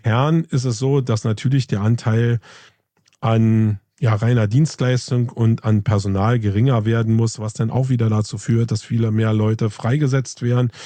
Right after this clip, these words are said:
Ja, dass die Payrolls aber auch ein bisschen entspannter aussehen. Da muss aber jeder selbst wissen, wie er das macht. Ähm, am Ende, glaube ich, werden die Agenturen nicht darum rumkommen, effizienter zu werden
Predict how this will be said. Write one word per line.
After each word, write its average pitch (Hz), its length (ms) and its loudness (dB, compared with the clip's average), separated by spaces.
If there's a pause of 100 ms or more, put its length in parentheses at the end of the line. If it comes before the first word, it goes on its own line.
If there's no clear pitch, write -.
(560)
Ja, 131 100 0
dass 113 160 -2
die 120 120 -2
Payrolls 127 720 2
aber 117 340 -2
auch 117 280 -4
ein 113 80 -2
bisschen 117 260 -4
entspannter 113 560 -2
aussehen. 110 600 -2 (1120)
Da 117 120 -2
muss 113 200 0
aber 104 160 -4
jeder 101 260 0
selbst 101 460 -8 (400)
wissen, 117 360 -2
wie 107 100 -2
er 104 120 2
das 98 200 -2
macht. 120 400 -4 (520)
Ähm, 98 600 0 (720)
am - 140 0
Ende, 113 260 4
glaube 107 280 0
ich, 90 140 -4
werden 98 260 0
die 95 160 -6
Agenturen 95 560 -2
nicht 101 220 -6
darum 98 200 -2
rumkommen, 95 480 -4
effizienter 101 600 -2
zu 98 240 -6
werden 101 420 0